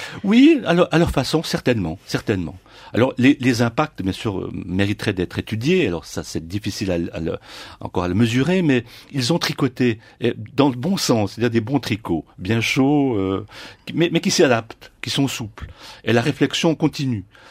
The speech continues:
Alors parfois, on a le sentiment que c'est une grosse faculté, parce qu'il y a maintenant beaucoup d'étudiants, c'est même,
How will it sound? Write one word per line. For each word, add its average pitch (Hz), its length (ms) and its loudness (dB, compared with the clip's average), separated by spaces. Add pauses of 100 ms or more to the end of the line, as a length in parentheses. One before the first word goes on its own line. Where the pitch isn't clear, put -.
(200)
Alors 98 140 -2
parfois, 151 300 0
on 139 100 2
a - 20 2
le 113 60 0
sentiment 131 480 0
que - 80 -12
c'est - 160 -12
une 104 80 -2
grosse 90 300 -2
faculté, 107 500 0
parce - 120 -6
qu'il 92 120 -4
y - 20 -12
a - 20 -6
maintenant 87 140 -6
beaucoup 101 240 -6
d'étudiants, 117 640 0
c'est 92 120 -6
même, 95 180 0